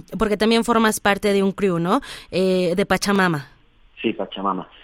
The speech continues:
Speaker 1: Ujú.
Speaker 2: Pues fíjate que todo esto me lo regaló México, en realidad, cuando yo vine aquí hace diez años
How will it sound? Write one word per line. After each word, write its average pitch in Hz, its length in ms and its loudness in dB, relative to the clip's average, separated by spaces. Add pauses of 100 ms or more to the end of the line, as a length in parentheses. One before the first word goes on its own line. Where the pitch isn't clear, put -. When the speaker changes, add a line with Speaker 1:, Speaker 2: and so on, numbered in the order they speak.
(140)
Speaker 1:
Ujú. 202 100 -4
Speaker 2:
Pues 143 200 2
fíjate 170 460 -2
que 120 420 -2
todo 139 220 -2
esto 143 180 -6
me 143 120 -4
lo 135 100 0
regaló 120 420 -2
México, 127 500 -6
en 104 80 -6
realidad, 104 480 -2
cuando 98 220 -6
yo 98 140 -4
vine 110 160 -2
aquí 107 180 -4
hace 107 180 -4
diez 104 220 -2
años 127 380 -4